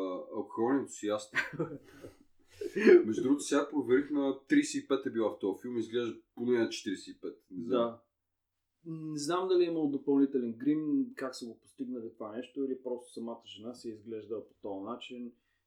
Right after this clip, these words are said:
Speaker 2: Мимики, сбръчкване на челон, не знам, но наистина жената наистина изглеждаше много по-възрастна, отколкото е в, а, отколкото е реално. Това всъщност е била жената на,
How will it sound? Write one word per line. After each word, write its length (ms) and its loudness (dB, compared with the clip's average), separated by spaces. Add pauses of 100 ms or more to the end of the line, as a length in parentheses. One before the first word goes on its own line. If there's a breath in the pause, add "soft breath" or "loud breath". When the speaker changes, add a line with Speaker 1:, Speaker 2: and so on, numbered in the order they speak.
(480)
Speaker 2:
Мимики, 920 0 (300)
сбръчкване 680 -8
на 120 -10
челон, 460 -8 (120)
не 240 -2
знам, 360 -2
но 60 0
наистина 480 -6 (1160)
жената 380 -6
наистина 300 -6
изглеждаше 500 -8
много 240 -4
по-възрастна, 500 -14
отколкото 420 -10
е 120 -8
в, 400 -20
а, 40 -14 (480)
отколкото 480 -12
е 20 -8
реално. 260 -8
Това 140 -8
всъщност 380 -8
е 60 -6
била 540 -6 (160)
жената 440 -6
на, 200 -6